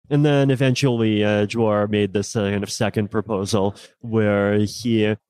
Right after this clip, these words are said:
basically said, "Oh, we're gonna t-, like, look at governance more seriously. We're gonna start to start, uh, kind of start the thing with donated money, run it for a bit, and only if people are happy with it, we'll start,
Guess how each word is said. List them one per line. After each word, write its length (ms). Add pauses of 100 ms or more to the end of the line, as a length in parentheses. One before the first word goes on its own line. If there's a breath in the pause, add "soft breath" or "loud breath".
(100)
basically 420
said, 360
"Oh, 200
we're 140
gonna 380 (340 loud breath)
t-, 120
like, 280
look 280
at 80
governance 440
more 160
seriously. 580
We're 160
gonna 120
start 320
to 320 (220 loud breath)
start, 340
uh, 60
kind 180
of 80
start 300
the 100
thing 240
with 160
donated 440
money, 280
run 220
it 100
for 140
a 60
bit, 200
and 140
only 300
if 100
people 240
are 60
happy 280
with 240
it, 140
we'll 180
start, 260